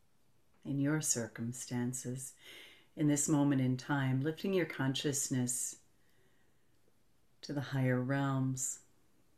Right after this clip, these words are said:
where the solutions to all problems exist, opening to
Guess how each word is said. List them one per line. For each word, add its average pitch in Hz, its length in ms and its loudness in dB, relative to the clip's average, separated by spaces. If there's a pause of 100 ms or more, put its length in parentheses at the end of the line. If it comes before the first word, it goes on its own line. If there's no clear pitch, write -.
(500)
where 147 160 -2
the 135 120 -4
solutions 135 1000 -2 (840)
to - 240 -4
all 143 220 0
problems 135 720 -2
exist, 139 760 -8 (1900)
opening 135 480 2
to 131 320 -2